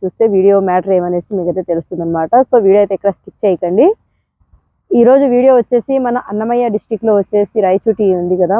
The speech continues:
అన్నమయ్య డిస్ట్రిక్ట్, అదే మనకు రాయచోటినే ఇప్పుడు. ఆ రాయచోటిలో వచ్చేసి చాలా చాలా ఘోరం అయితే జరిగిందండి. ఏం జరిగింది ఏమి అనేసి ఆ-, almost అందరికీ తెలుసు. పిల్లలండి, అవునండి, ముగ్గురు పిల్లలు,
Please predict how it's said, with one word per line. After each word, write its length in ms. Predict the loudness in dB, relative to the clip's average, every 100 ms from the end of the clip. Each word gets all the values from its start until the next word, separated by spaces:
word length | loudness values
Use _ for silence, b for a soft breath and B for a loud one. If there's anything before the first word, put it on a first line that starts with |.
| -4 -4
అన్నమయ్య 400 | -2 0 2 0
డిస్ట్రిక్ట్, 320 | -4 -8 -8 -6
అదే 140 | 0 0 0
మనకు 260 | -2 -2
రాయచోటినే 480 | -2 -2 -4 -2 -4 -4
ఇప్పుడు. 220 | 0 0 0 _ _ _ _ -2 2
ఆ 40 | 4 4
రాయచోటిలో 480 | 2 0 -2 -2 -2
వచ్చేసి 260 | -4 -6 -4 -2
చాలా 240 | 0 0 -2
చాలా 160 | -2 -2 0
ఘోరం 280 | 2 2 0
అయితే 160 | -2 -4 -2
జరిగిందండి. 560 | -4 -4 -6 -2 -2 -2 -4 _ _ 0 4
ఏం 80 | 4 4
జరిగింది 380 | 2 -2 -2 0 0
ఏమి 180 | 0 -2 -2
అనేసి 300 | -2 -4 0 0
ఆ-, 160 | 0 -2 -8 -4 -2
almost 320 | -2 -4 -4
అందరికీ 260 | -2 -2 -4 -4
తెలుసు. 320 | -4 -2 0 -2 -4 _ _ _ _ -2
పిల్లలండి, 540 | 2 4 4 2 0 -4 -6 -8
అవునండి, 380 | -6 -4 -6 -6 -4
ముగ్గురు 280 | -4 0 0 0
పిల్లలు, 300 | 0 2